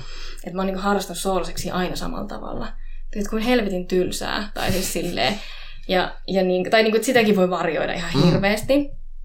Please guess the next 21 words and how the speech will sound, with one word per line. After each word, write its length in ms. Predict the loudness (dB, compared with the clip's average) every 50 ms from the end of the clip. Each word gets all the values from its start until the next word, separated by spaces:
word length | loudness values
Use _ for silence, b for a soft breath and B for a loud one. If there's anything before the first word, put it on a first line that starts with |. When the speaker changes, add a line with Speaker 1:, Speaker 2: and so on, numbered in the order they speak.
| -8 -8 -8 -8 -10 -12 -10 -4
Speaker 1:
Ja, 240 | 0 2 2 2 0 -2 0
ja 100 | 2 4
ehkä 200 | 4 4 2 0
sit 160 | -2 -2 0
mulla 200 | 0 2 2 2
oli, 260 | 2 2 0 -2 -2 0
tota 220 | 0 0 0 0 0
noin, 280 | 0 0 -2 -2 -2
niin, 280 | -2 -2 -2 -4 -6 -8 -10 B B B B B B B B B B B B B B -2 2
öö, 300 | 2 4 6 6 6 4 2 0 B B B B B B -2
mä 240 | -2 0 0 0 0
olin 320 | 0 0 0 0 -2 -2
siis 340 | -4 -4 -2 -2 -2 -2 0
nuoresta 580 | 2 4 6 6 6 6 6 4 2 2 4 4
asti 440 | 4 2 2 -2 -2 -2 -4 -4 -8 -6
saanut 360 | -2 0 0 2 2 2 2
aina 120 | 2 2
silloin 300 | 0 0 0 0 0 2
tällöin 340 | 2 0 0 0 0 -2 -2 -4
unissani 560 | -2 0 2 2 2 2 2 0 -2 0 2
orgasmeja 560 | 2 2 2 0 0 0 2 2 2 4 2